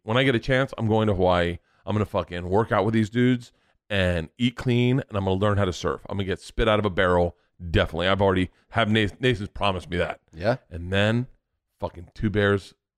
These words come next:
Speaker 1: Sports Management sponsored surf trip.
Speaker 2: To Tahiti.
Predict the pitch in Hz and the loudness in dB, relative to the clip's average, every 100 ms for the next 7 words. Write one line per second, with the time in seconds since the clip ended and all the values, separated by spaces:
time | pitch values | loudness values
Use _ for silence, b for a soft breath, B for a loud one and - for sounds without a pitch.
0 | _ _ _ _ - 98 - 95 90 82 | _ _ _ _ -6 -6 -4 -4 -4 -6
1 | 92 90 _ _ _ - - 90 92 90 | -8 -8 _ _ _ -20 -16 -12 -12 -8
2 | 98 92 90 _ _ - 90 82 - 62 | -4 -4 -6 _ _ -14 -8 -8 -8 -14
3 | - - _ _ - 101 95 90 80 69 | -14 -20 _ _ -10 -8 -6 -8 -8 -12